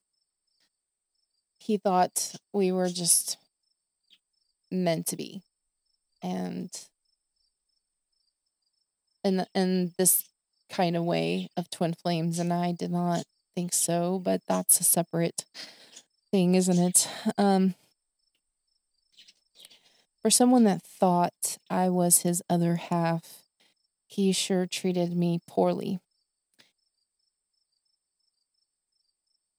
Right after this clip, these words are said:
And it would cause me to react poorly as well, <laughs> 'cause it would trigger me, because I cannot stand people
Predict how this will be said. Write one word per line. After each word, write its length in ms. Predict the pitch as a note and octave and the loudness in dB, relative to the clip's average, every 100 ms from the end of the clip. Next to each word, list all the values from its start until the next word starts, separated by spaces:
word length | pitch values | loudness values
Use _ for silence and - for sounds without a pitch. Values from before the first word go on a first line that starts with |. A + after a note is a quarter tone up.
| _ _ - | _ _ 2
And 160 | A3 A3 | 6 6
it 100 | G#3 | 4
would 160 | A3+ | 0
cause 300 | - G#3+ G3 | 0 2 2
me 200 | F#3+ F#3+ | 2 2
to 200 | F3 F3 | 0 0
react 540 | E3+ E3+ E3+ E3 - - | 0 0 0 -2 -8 -4
poorly 540 | F#3 F3 E3+ E3 - | 2 2 2 -2 -2
as 200 | - E3+ | -4 -2
well, 380 | E3 E3+ D3+ D#3 | 2 4 6 4
<laughs> 420 | E3 F3 E3 - | 0 -6 -10 -10
'cause 360 | E3 - - - | -10 -10 -8 -8
it 80 | - | -8
would 160 | - | -14
trigger 360 | - - F#3 F3 | -10 -6 -4 -2
me, 280 | E3+ E3 E3 _ _ _ _ _ _ _ _ _ _ _ _ _ - | -2 -4 -6 _ _ _ _ _ _ _ _ _ _ _ _ _ -10
because 420 | F#3 - E3+ E3+ | -8 -2 -2 -2
I 120 | F3+ | -4
cannot 380 | - F#3 F3+ - | -4 -2 -2 0
stand 540 | - - E3+ E3+ E3+ | 0 2 0 0 -2
people 680 | - F3 - E3 D#3+ E3 F3 | -6 -10 -4 -2 -2 -4 -10